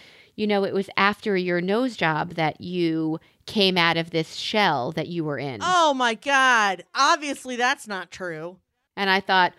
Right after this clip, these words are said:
Speaker 1: well, I really had friends who thought I was hilarious before <laughs> then, but I didn't, I don't know. I said, "Actually, it's these. It's, it's, you know, I got my teeth fixed as a grown-up and I can smile." And to me, being out in public and smiling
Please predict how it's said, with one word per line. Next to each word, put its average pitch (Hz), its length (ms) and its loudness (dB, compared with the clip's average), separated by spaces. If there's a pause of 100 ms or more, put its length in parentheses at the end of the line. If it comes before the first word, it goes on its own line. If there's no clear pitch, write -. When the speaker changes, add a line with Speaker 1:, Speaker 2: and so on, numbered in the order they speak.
(100)
Speaker 1:
well, 202 80 -2
I 190 60 2
really 202 340 -2
had 185 180 -4
friends 180 360 -4
who 220 40 -8
thought 185 200 2
I 185 80 4
was 190 160 -2
hilarious 185 520 2
before 226 440 -2
<laughs> 233 60 4
then, 220 420 2
but 185 200 4
I 190 160 2
didn't, 202 420 0 (680)
I 220 140 2
don't 311 80 2
know. 359 180 2 (220)
I 220 80 -4
said, 214 300 -2
"Actually, - 340 -2
it's 190 140 -2
these. 208 420 0
It's, - 220 -10
it's, 185 320 -4
you 208 120 -2
know, 175 160 2
I 170 120 2
got 190 160 2
my 180 80 0
teeth - 400 -6
fixed - 360 -6
as 180 260 0
a 185 40 0
grown-up 170 420 0
and 190 120 -2
I 185 80 2
can 220 160 -4
smile." 180 760 -4
And 185 200 -2
to 214 140 -2
me, 196 480 2 (200)
being 202 240 4
out 196 160 4
in 196 60 -6
public 220 400 -2
and 170 120 -4
smiling 185 680 -4